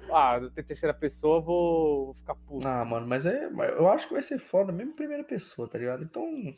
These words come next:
Speaker 1: Mas você sabe o que eu acho também? Eu acho que o, que o pessoal deve ter dado hate no, nessa coisa de ser só primeira pessoa, porque eles devem tá esperando um The Witcher Cyberpunk, tá ligado?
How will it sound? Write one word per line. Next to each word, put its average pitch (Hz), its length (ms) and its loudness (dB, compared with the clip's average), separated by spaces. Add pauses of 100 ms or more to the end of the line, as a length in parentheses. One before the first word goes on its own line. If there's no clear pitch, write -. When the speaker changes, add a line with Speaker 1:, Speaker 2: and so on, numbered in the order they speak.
(720)
Speaker 1:
Mas 185 140 4
você 220 80 4
sabe 247 140 6
o - 20 0
que 196 80 2
eu 180 40 8
acho 160 200 2
também? 147 360 2
Eu 127 140 4
acho 151 180 2
que - 80 -4
o, 170 40 0
que - 280 -16
o 147 40 -14
pessoal 151 320 2
deve 139 260 2
ter 131 440 4
dado 127 340 0
hate 131 500 -4
no, 117 420 -10 (600)
nessa 135 160 -8
coisa 139 240 -2
de - 200 -20
ser - 160 -6
só 151 140 2
primeira 147 340 0
pessoa, 143 680 0 (340)
porque - 200 2
eles 175 160 6
devem 190 260 8
tá 196 140 4
esperando 165 800 4
um 151 140 -6
The 143 180 6
Witcher 202 720 4 (180)
Cyberpunk, 175 680 4
tá - 60 -20 (680)
ligado? 110 300 -8